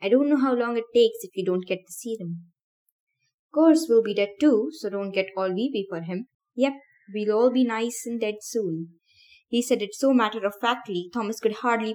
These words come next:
process the meaning of the words. But fast enough, the dire reality of the situation began to hit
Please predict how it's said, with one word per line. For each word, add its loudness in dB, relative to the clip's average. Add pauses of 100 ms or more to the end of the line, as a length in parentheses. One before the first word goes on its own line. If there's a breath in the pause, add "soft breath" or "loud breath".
process -2
the -4
meaning 0
of -12
the 0
words. -2 (500 soft breath)
But -4
fast 4
enough, -2
the -2
dire 4
reality 0
of -4
the -10
situation -2
began -4
to -20
hit -2